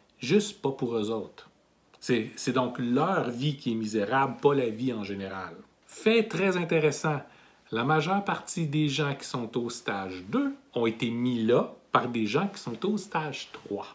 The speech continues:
Le stage trois, c'est « je suis bon ». Par conséquent, ça veut dire « toi, tu l'es pas ». C'est quarante-neuf pour cent des entreprises que le stage dominant est le stage trois.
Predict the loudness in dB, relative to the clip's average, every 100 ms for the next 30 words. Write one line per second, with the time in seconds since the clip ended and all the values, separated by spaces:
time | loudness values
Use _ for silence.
0 | _ 2 4 4 0 -2 -2 -4 -2 4
1 | 6 6 2 4 6 4 -4 -20 _ _
2 | -8 4 8 8 6 -4 -6 -2 0 -2
3 | -6 -18 _ _ _ -12 -10 -10 -10 -8
4 | 0 0 2 0 0 4 4 4 -2 -20
5 | -14 0 0 0 -8 -8 -10 -10 -10 -10
6 | _ _ -4 -2 2 4 4 2 0 0
7 | -2 -4 -4 -4 -4 -4 -4 -8 _ -4
8 | 2 4 2 0 -2 -4 -2 -2 0 -2
9 | -6 -18 -20 -16 0 2 2 0 -2 0
10 | 0 2 4 4 4 2 0 0 0 2
11 | 0 -2 -4 -4 -6 -8 -6 -6 -6